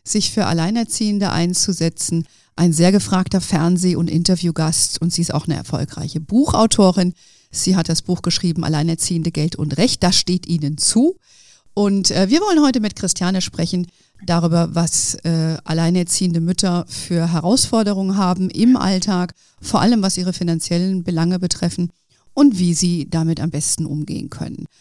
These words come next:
Also ein sehr großes und umfangreiches Thema.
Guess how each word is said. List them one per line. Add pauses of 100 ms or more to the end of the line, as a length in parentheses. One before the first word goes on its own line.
(180)
Also
ein
sehr
großes
und
umfangreiches
Thema.